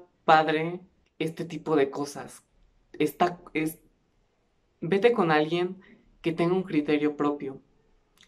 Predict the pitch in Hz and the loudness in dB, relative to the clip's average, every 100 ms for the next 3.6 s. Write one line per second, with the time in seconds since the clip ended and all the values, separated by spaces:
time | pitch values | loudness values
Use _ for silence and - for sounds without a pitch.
0 | _ _ _ - 165 175 175 190 190 190 | _ _ _ -6 -2 0 2 0 -2 -4
1 | 185 180 185 185 185 156 - - - 165 | 2 2 2 -2 0 0 -2 -14 -2 0
2 | 160 156 180 190 - _ _ 147 143 147 | 2 0 -4 -8 -18 _ _ -6 -2 0
3 | 147 151 170 175 - 139 | 2 2 0 0 -10 -12